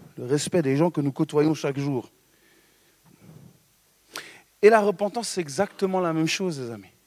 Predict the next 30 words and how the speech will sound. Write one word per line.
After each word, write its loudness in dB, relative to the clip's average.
Vous 0
pouvez 4
regarder 6
Jésus, 0
dire, -4
Ouais, -2
c'est -12
bien, -10
Jésus. -20
La 0
foi, -4
c'est -12
bien. -16
Je -6
respecte -2
vous -10
qui -10
avez -6
la -8
foi. -20
Moi, -8
je -10
trouve -8
que -6
c'est -6
une -6
bonne -2
idée, -8
la -12
foi. -20